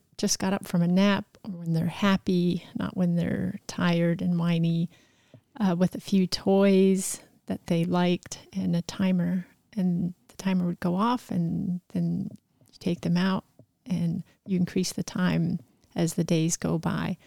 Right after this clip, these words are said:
And they look forward to having this time where it's, they're focused and they know, they know what to expect.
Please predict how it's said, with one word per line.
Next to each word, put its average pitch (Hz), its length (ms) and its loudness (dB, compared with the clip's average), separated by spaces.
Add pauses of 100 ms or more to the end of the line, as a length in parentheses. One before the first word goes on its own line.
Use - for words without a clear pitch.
(340)
And 220 160 6
they 226 100 6
look 233 220 2
forward 214 500 0
to 180 300 2
having 170 760 2 (160)
this - 640 -4
time 170 380 -2
where 165 320 -2 (140)
it's, - 420 -8 (160)
they're 190 100 0
focused - 720 -4 (760)
and 170 580 2 (160)
they 180 140 4
know, 180 480 6
they 185 140 2
know 175 140 2
what 175 180 0
to - 100 -2
expect. - 720 -2